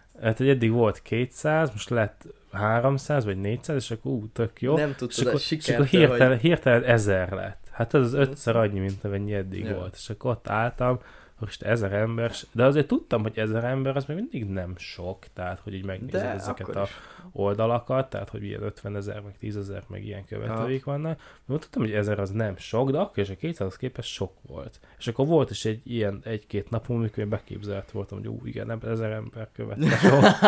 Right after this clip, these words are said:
Speaker 2: <laughs>
Speaker 1: De aztán hamar túl, túlléptem rajta. Szóval az így jó volt.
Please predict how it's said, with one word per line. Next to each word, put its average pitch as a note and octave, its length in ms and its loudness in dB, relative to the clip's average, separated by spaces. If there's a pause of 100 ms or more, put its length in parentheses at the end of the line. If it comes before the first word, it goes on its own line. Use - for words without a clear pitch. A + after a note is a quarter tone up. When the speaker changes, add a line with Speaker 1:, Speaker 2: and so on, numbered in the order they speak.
(220)
Speaker 2:
<laughs> - 420 0
Speaker 1:
De B2 140 12
aztán C3 400 4
hamar A#2+ 320 4
túl, A2 200 -2
túlléptem G#2+ 640 0
rajta. G#2+ 420 4 (1160)
Szóval A2+ 280 4
az A2 80 2
így A2 140 2
jó A#2 220 4
volt. C3+ 360 2